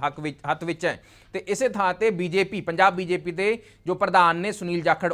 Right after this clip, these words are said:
ਉਹ ਵੀ ਮੌਜੂਦ ਰਹੇ ਤੇ ਇਸ ਤੋਂ ਇਲਾਵਾ ਹੋਰ ਵੀ, ਅ, ਅ, ਲ-, ਅ, ਕਈ ਲੀਡਰ ਇੱਥੇ ਮੌਜੂਦ ਰਹੇ ਤੇ ਸਾਰੀ ਗੱਲਬਾਤ ਹੁੰਦੀ ਰਹੀ। ਹਾਲਾਂਕਿ ਇਸ ਵੀਡੀਓ ਦੇ ਵਿੱਚ ਗੱਲਬਾਤ ਕਿਹੜੀ ਹੋਈ ਹੈ,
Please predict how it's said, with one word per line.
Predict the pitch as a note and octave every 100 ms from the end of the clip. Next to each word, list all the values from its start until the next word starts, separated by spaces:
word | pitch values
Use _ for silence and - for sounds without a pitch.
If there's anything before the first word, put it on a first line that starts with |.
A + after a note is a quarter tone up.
| F3+
ਉਹ | F#3
ਵੀ | A3
ਮੌਜੂਦ | G3+ F3+ G#3
ਰਹੇ | G#3+ G3
ਤੇ | A3 A3
ਇਸ | F#3
ਤੋਂ | F3
ਇਲਾਵਾ | E3 F3
ਹੋਰ | D#3+ E3+ F#3+
ਵੀ, | F3+ C3+
ਅ, | - _ _ - E3
ਅ, | D#3+ - E3+ D#3+
ਲ-, | D3+
ਅ, | D#3 E3 D3+
ਕਈ | G3
ਲੀਡਰ | A3 F#3+ F#3+
ਇੱਥੇ | F3+ -
ਮੌਜੂਦ | F3+ D#3 E3
ਰਹੇ | E3+ G3
ਤੇ | A3 A3
ਸਾਰੀ | G#3+ F3 F3
ਗੱਲਬਾਤ | D#3+ D3 E3 F#3
ਹੁੰਦੀ | F3 E3+
ਰਹੀ। | E3+
ਹਾਲਾਂਕਿ | F3+ A3+ A3+ B3 C4+ - - -
ਇਸ | A3 B3 B3
ਵੀਡੀਓ | F#3 F#3 A3 A#3
ਦੇ | G#3
ਵਿੱਚ | G#3+ D3+
ਗੱਲਬਾਤ | D3+ G3 B3 B3 B3
ਕਿਹੜੀ | G#3 A#3
ਹੋਈ | G3+ G3
ਹੈ, | G3+